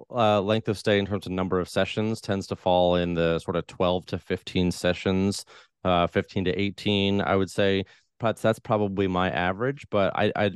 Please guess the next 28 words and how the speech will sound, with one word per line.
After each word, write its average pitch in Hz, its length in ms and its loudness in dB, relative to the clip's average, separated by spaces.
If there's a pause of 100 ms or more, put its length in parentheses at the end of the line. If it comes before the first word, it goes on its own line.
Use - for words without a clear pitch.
by 98 140 0
no 104 180 0
means 98 400 -4
limit 101 400 0
people 131 400 -4
to 131 140 -2
that 123 240 4 (360)
number 127 360 2
of 127 100 -2
sessions. 139 720 -4
Um, 85 560 0
certainly 95 300 -2
do 90 200 -2
individualized 92 960 0
care 90 340 2
to 90 80 -2
make 85 180 -2
sure 87 260 0
the 80 260 2 (340)
progress 95 460 0
is 85 120 -6
tailored 87 540 0
towards 87 640 -4
where 87 440 4
a 87 120 0
patient 87 520 -4
is 85 180 2
at 85 320 2